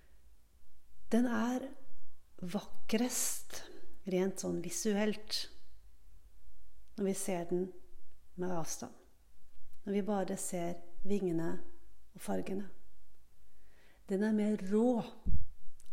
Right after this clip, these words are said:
og ekte, med alt en sommerfugl er,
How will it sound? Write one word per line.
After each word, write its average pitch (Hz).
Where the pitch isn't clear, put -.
og -
ekte, -
med 185
alt 302
en 202
sommerfugl 180
er, 160